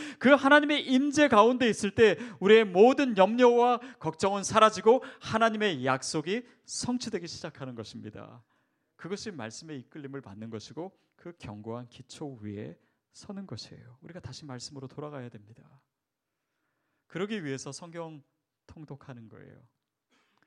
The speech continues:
이것은 여러분 말씀의 의-, 뭐 의-, 내가 어떤 의지를 갖는가에 따라서 뭐 성경을 전체를 다 읽든지 신약을 읽든지 뭐 복음서를 읽는 것이 아니라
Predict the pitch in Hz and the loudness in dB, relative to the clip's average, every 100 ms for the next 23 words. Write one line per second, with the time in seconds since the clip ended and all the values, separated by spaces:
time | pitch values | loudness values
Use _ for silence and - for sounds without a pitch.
0 | _ _ - 165 185 202 143 _ _ _ | _ _ -16 -12 -6 -8 -8 _ _ _
1 | _ - 160 185 135 139 135 190 185 - | _ -10 -10 -8 -6 -6 -8 -12 -14 -14
2 | 196 - 147 147 143 _ _ 208 196 220 | -20 -18 -12 -10 -12 _ _ -14 -12 -12
3 | _ 160 151 185 - 135 - 208 185 196 | _ -12 -8 -8 -10 -10 -6 -4 -4 -6
4 | 214 202 147 156 180 175 170 170 170 160 | -4 -2 -4 -8 -10 -4 -2 -4 -6 -8
5 | 156 165 151 151 151 180 165 170 110 123 | -8 -10 -10 -12 -12 -16 -16 -14 -14 -12
6 | 156 156 147 143 156 143 - 175 160 147 | -10 -8 -10 -10 -16 -16 -14 -14 -12 -12
7 | 135 151 143 147 131 131 131 127 131 147 | -12 -14 -12 -12 -10 -12 -12 -12 -10 -10
8 | 143 135 131 127 117 107 127 131 | -10 -12 -14 -14 -16 -16 -18 -18